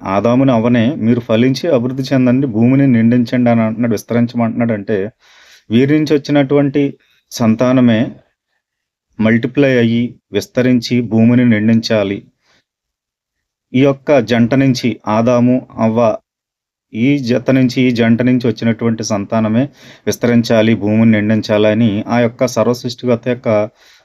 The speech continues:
ప్రణాళిక అన్నమాట అది. ఆయనే చెబుతున్నాడు, ఆయనే, ఆ, డివైన్ గ్రేస్ అన్నమాట. ఆ దేవుని కృప అది, ఆయన యొక్క ప్రణాళిక, ఆలోచన అయ్యి ఉన్నది అది. అంటే ఇప్పుడు ఈ భూమి అంతా కూడా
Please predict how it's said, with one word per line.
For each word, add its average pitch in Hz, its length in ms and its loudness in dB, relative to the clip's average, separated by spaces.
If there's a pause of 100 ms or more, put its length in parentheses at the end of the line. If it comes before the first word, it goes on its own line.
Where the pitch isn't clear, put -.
ప్రణాళిక 113 520 0
అన్నమాట 92 360 -2
అది. 85 320 -6 (360)
ఆయనే 113 280 0
చెబుతున్నాడు, 120 640 0
ఆయనే, 107 400 2 (520)
ఆ, 90 380 -10 (220)
డివైన్ 117 420 2
గ్రేస్ 110 280 0
అన్నమాట. 92 360 -4 (680)
ఆ 104 80 -2
దేవుని 113 400 2
కృప 120 260 -4
అది, 113 360 0 (140)
ఆయన 117 180 0
యొక్క 120 280 0
ప్రణాళిక, 110 760 0 (540)
ఆలోచన 120 420 0
అయ్యి 117 160 4
ఉన్నది 110 260 0
అది. 80 140 -6 (560)
అంటే 143 160 2
ఇప్పుడు 156 180 0
ఈ 135 60 0
భూమి 123 280 2
అంతా 143 240 0
కూడా 139 460 0